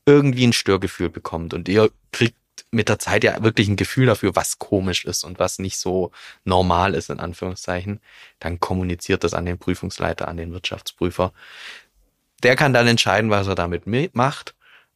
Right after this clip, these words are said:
aber das ist die, die Grundbasis. Ihr habt den direkten Kontakt zum Mandanten, ihr sprecht auch mit Leuten, die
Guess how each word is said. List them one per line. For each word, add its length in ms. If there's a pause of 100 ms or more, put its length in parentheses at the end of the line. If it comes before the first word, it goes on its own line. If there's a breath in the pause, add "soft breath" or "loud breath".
(120)
aber 500
das 220
ist 220
die, 200
die 420 (140)
Grundbasis. 640
Ihr 220
habt 180
den 140
direkten 400
Kontakt 440
zum 120
Mandanten, 680 (420 loud breath)
ihr 100
sprecht 360
auch 120
mit 180
Leuten, 380
die 280